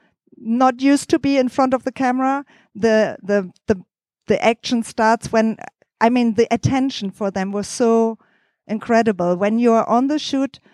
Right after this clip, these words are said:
and, um, and the whole makeup team comes and puts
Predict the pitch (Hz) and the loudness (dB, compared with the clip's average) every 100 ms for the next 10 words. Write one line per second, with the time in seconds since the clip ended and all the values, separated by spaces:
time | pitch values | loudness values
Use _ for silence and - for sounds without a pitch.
0 | _ - 220 226 214 - 214 214 208 202 | _ -6 -2 0 -2 -2 2 2 2 -2
1 | - 208 214 202 - 214 285 311 262 254 | -4 -4 -2 -4 0 2 2 2 0 -2
2 | 226 226 - 240 220 220 208 196 226 196 | -4 -6 -8 -6 -4 -4 -8 -8 -8 -6
3 | 190 170 196 196 - 220 - | -8 -6 -6 -6 -8 -8 -8